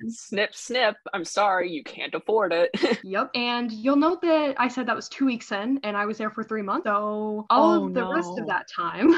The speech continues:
Speaker 2: <laughs> had to, we had to somehow find a way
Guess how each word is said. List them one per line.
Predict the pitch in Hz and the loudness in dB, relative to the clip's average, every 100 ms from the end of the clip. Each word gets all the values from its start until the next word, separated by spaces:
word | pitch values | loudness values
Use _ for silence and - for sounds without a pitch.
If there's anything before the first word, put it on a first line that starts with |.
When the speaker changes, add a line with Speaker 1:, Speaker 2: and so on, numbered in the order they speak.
| - | 4
Speaker 2:
<laughs> | - | -4
had | 220 196 | -4 -4
to, | - 214 202 196 | -6 -4 -2 -4
we | 190 226 | -2 -2
had | 220 | -2
to | 202 | -4
somehow | 208 196 190 185 | -8 -6 -4 -6
find | 180 214 190 | -2 -2 -2
a | 190 | -4
way | 196 190 | -4 -4